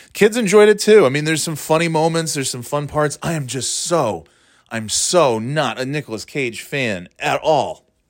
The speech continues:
Um, but I love, uh, uh, I can't, I'm, I'm so sleep deprived. I, The Mandalorian, you know, I can't think of his name a-, at all. I cannot think of his name.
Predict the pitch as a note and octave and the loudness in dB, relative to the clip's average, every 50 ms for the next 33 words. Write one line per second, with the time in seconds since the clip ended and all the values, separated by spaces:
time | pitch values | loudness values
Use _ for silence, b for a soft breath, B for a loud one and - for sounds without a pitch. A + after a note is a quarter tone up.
0 | _ _ _ _ _ _ _ _ _ _ _ _ _ - B B B B B B | _ _ _ _ _ _ _ _ _ _ _ _ _ -20 B B B B B B
1 | B B B B B B B B - G#2+ G#2+ G#2+ G#2 G#2 G#2 G2 F#2 F2+ - B | B B B B B B B B 2 4 6 6 8 6 6 4 2 0 -2 B
2 | B B B B B B B B B B B B B B B B B B B B | B B B B B B B B B B B B B B B B B B B B
3 | B B B B B - G#2 G#2 G#2 G#2 A2 A#2 A#2 A#2 A#2 A#2 G2 G#2 A#2+ A2+ | B B B B B 4 6 6 6 6 6 6 6 6 6 4 2 2 4 6
4 | A2+ A2+ G#2+ G#2 B B B B B B B B B B B - G#2+ G#2+ G#2+ G#2+ | 6 6 6 4 B B B B B B B B B B B -10 -6 -4 -4 -4
5 | G#2 G2 F#2+ B G2+ B G2+ G#2+ G#2 B B G2+ F#2 F2+ - - G2 F#2 - - | -4 -6 -8 B -18 B -18 -20 -18 B B -20 -20 -20 -20 -18 -20 -18 -16 -16
6 | G2+ - - G#2 G2+ F#2+ E2+ - - G#2 G2 F#2 - - - - - B2+ A#2 A2 | -16 -12 -10 -8 -8 -8 -8 -8 -6 -4 -4 -2 -2 -2 -2 2 4 6 6 6
7 | G#2 G2 - - - G#2+ G2+ F#2+ - F#2 - - G2 F#2 F#2 F2 F#2 F#2 F2 - | 4 2 0 -2 0 0 0 -2 -4 -8 -2 2 4 4 4 4 0 -4 -4 -6
8 | B B B B B B - A#2 A#2+ A#2+ B2 A#2+ A2+ A#2 A2+ A2+ A2+ A2+ A2+ G#2+ | B B B B B B 2 4 4 4 4 4 2 2 2 4 4 4 4 2
9 | G2+ F#2 F2 F2 F2 G#2 A2 G#2+ G2 G2 F#2 F#2 F2 - _ _ B B B B | 2 0 -2 -4 -4 -2 0 2 2 2 2 0 -2 -6 _ _ B B B B
10 | B B - A#2+ - C#3 B2+ A2 - A#2 G#2+ G2 F#2 G2 F2+ F2+ G#2 G#2 G#2+ G#2 | B B -4 -2 0 2 0 2 0 -2 -2 0 -2 -2 -2 0 2 2 2 2
11 | G2 F2+ - _ _ _ - F2+ E2 - G#2 G#2 G#2 G#2 G2+ F#2+ - - _ _ | 0 -2 -6 _ _ _ -12 -10 -4 0 2 4 6 6 6 4 4 0 _ _
12 | b b b b b b b b b b b b b b - C3 C3 - B2+ A#2 | b b b b b b b b b b b b b b 0 0 0 0 -2 0
13 | D3 C#3+ C3 G#2+ - - C3 G#2+ A2+ A2 G#2+ F#2 A2 A2+ A2+ A2+ G#2+ F#2+ E2+ D#2+ | 0 0 0 0 -2 -4 -2 -2 0 -2 -2 -2 -2 0 0 0 0 -2 -4 -6